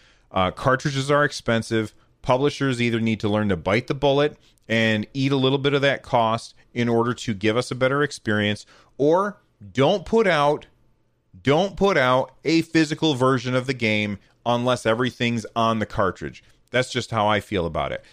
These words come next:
If C D Projekt Red can do it, then so can anybody else. Now, one more example that I'll give you, Doom. All right, Doom twenty sixteen, when it came to the Switch, it had the game on there, but all of the multiplayer stuff was a download.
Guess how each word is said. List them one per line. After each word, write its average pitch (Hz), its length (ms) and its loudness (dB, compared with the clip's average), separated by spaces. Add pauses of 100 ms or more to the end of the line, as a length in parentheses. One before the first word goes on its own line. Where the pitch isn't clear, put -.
(160)
If 95 120 -4
C 143 180 -2
D 147 120 4
Projekt 131 480 0
Red 135 220 0
can 127 160 -4
do 123 160 2
it, 123 120 -2 (260)
then 113 180 -2
so 123 200 -2
can 101 200 -6 (120)
anybody 123 560 2
else. 92 400 -2 (280)
Now, 120 140 0
one 131 260 0
more 131 240 2
example 120 440 -2
that 98 120 0
I'll 95 100 0
give 98 200 -2
you, 98 160 2 (340)
Doom. 95 480 0 (320)
All 98 80 2
right, 110 340 0
Doom 147 280 0
twenty 143 260 -2
sixteen, 143 560 -4
when 123 100 0
it 120 120 -2
came 135 200 -2
to 135 80 -2
the 127 80 -2
Switch, 143 400 -4 (220)
it 123 160 2
had 123 200 2
the 110 80 0
game 123 360 0
on 143 180 0
there, 165 380 -2
but 110 140 2
all 127 180 4
of 120 80 -6
the 113 80 0
multiplayer 135 600 0
stuff - 380 -4 (300)
was 113 180 2
a 110 80 0
download. 104 600 -2